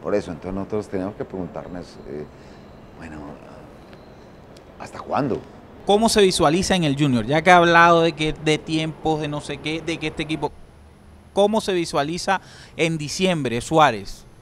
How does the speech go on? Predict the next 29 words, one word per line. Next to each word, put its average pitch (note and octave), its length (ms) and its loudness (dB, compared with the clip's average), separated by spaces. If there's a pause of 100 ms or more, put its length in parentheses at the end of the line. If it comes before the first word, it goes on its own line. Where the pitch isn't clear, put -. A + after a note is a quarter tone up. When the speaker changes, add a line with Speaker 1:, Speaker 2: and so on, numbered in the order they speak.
(420)
Speaker 1:
No, E3+ 200 4
yo E3 120 4
me G3 160 2
visualizo D#3 480 4
en D#3 260 -2
mar-, C#3+ 340 2
Speaker 2:
En A#2+ 80 2
Speaker 1:
en, A2+ 80 0
Speaker 2:
diciembre A2+ 420 0
no, - 80 -2
Speaker 1:
en - 60 2
Speaker 2:
vamos D#3 180 6
Speaker 1:
junio. F3 180 8
Speaker 2:
en G3+ 60 8
junio, G3 220 6
a A2 40 6
junio, D3+ 300 0
a G#2 40 -4
junio. A#2 200 -6
Speaker 1:
En F2+ 80 -4
junio, A#2+ 320 0
en F2 80 -4
junio. A2+ 340 -2 (160)
Campeón A#2 520 6
pa' - 160 2
irme. E2 300 -2 (540)
No, A#2+ 140 0
para - 300 -2
<laughs> G#3 1500 10